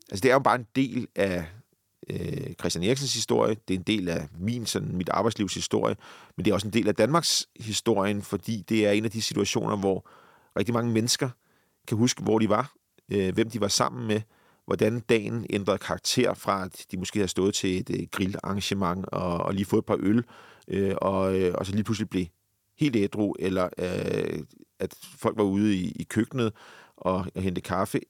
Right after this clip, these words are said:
eller folk, der ikke så kampen, men kørte gennem byen og lige pludselig tænkte, "Hvorfor, hvorfor ser alle folk så mærkeligt ud i hovedet? Hvorfor er der helt stille?" Øhm, og det, øh, det er en af de der hændelser der, ligesom mange har det med, øh,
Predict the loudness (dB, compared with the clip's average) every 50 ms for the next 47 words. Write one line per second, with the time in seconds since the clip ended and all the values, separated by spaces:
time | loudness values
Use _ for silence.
0 | _ _ _ -2 0 0 2 2 2 2 4 4 4 4 4 4 4 4 4 4
1 | 0 -2 -2 -2 -10 -12 -12 _ -16 -20 -20 -20 _ _ -6 -6 -2 2 2 2
2 | 4 4 2 0 0 0 -2 -2 0 0 0 0 0 0 0 0 -2 -4 -4 -4
3 | -4 -4 -2 -2 0 0 0 0 0 -4 -6 -6 _ _ -8 -6 -6 -6 -4 -4
4 | 0 0 2 2 0 0 2 0 0 0 _ -14 -20 _ _ _ _ _ _ _
5 | -12 -6 -4 -2 -2 0 0 0 0 0 0 2 2 2 2 2 2 0 -2 -2
6 | -2 -4 -4 -6 -6 -8 -6 -4 -2 -2 -2 -2 -6 _ -18 -20 -20 -20 -20 -20
7 | _ _ _ -14 -10 -8 -6 -6 -6 -6 -6 -8 -10 -12 _ _ -14 -8 -4 -4
8 | 0 4 4 6 6 6 6 4 4 2 -2 _ -14 -20 -20 -20 -20 -20 -20 _
9 | 0 0 2 4 4 4 6 6 6 6 4 2 2 2 2 2 4 6 6 4
10 | 4 4 0 -4 -2 2 2 2 0 -2 -10 -14 _ _ -6 -4 -2 -2 -2 0
11 | 0 0 0 0 0 0 0 -2 -2 -2 -6 _ _ _ _ _ _ _ _ _
12 | _ _ _ _ _ _ _ -8 -6 -4 -4 -2 -2 -2 -4 -4 -6 -8 -8 -10